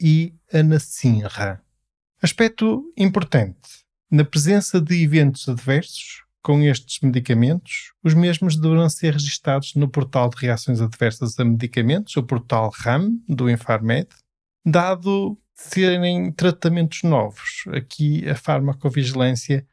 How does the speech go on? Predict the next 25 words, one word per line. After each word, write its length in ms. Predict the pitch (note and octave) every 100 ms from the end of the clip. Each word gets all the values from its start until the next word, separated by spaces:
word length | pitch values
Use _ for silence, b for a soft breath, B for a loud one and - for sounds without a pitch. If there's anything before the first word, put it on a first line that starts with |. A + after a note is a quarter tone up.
| _
assume 640 | - - - C#3 C3+ C3+ B2 -
particular 840 | D3+ - B2+ B2 - A#2 A2 A2 A2 _
relevância. 840 | - B2 A2+ G2+ F#2+ F2 - - - _ _ _ _ _ -
Na 100 | G3+
parte 340 | - A#3+ -
final 380 | - A3 D3 A2+
desta 320 | A2+ D3+ -
noc, 360 | F3+ D3+ G#2 - - - _ -
podemos 400 | D3+ E3 F#3 D#3+
encontrar 600 | F3 E3 E3 D#3 B2+ A2
dois 360 | G#2+ D#3+ G3+
fluxogramas 1000 | - - D#3+ - C3+ A#2 G#2+ G2+ A2+ - -
muito 360 | F3 D#3+ F3+ E3
importantes 640 | D#3+ - - E3+ E3+ -
e 320 | E3 D#3+ E3 -
muito 380 | E3 E3+ D#3 C#3
úteis, 580 | B2 A#2+ D3 C#3+ - - _
com 200 | - D#3+
o 40 | D#3+
processo 600 | E3 - - C#3 A#2 D3+
de 160 | C3+ D#3
decisão 680 | - - C3+ A#2+ B2+ B2+ D3 - _
da 260 | D3+ C#3 C#3+
terapêutica 880 | - C#3+ B2 C#3 B2 - - C3 D3+ _
farmacológica. 1040 | - - B2 A#2+ - G#2+ F2+ - -